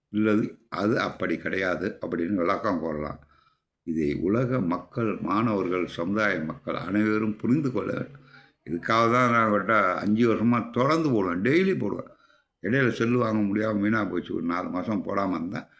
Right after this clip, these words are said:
இப்ப ரெண்டு மாசமா போட்டுக்கிட்டு இருக்கேன். அந்த அளவுக்கு வறுமை உற்றவன் தான். ஒரு செல்லு கூட வாங்கல, லேப்டாப் கிடையாது, எடிட்டிங் பண்ண தெரியாது. புரியுங்களா? இப்ப YouTube தம்பைனரை வச்சு தான் ஓரளவு தம்பைனரை மட்டும் போட்டுக்கிட்டு இருக்கேன். அதையும் எனக்கு தெரிஞ்ச அளவுக்கு போடுறேன்.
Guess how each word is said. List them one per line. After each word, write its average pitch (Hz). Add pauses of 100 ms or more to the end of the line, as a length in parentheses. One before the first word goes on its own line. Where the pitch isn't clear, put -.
(100)
இப்ப -
ரெண்டு 143
மாசமா 113
போட்டுக்கிட்டு 87
இருக்கேன். - (560)
அந்த 107
அளவுக்கு 131
வறுமை 110
உற்றவன் 98
தான். 95
ஒரு 82
செல்லு 104
கூட 101
வாங்கல, 90
லேப்டாப் 110
கிடையாது, 90 (380)
எடிட்டிங் 107
பண்ண 90
தெரியாது. 82 (1300)
புரியுங்களா? 76
இப்ப -
YouTube 107
தம்பைனரை 98
வச்சு 87
தான் 123
ஓரளவு 107 (120)
தம்பைனரை 113 (360)
மட்டும் 90
போட்டுக்கிட்டு 92
இருக்கேன். 80
அதையும் 107
எனக்கு 92
தெரிஞ்ச 110
அளவுக்கு 101
போடுறேன். -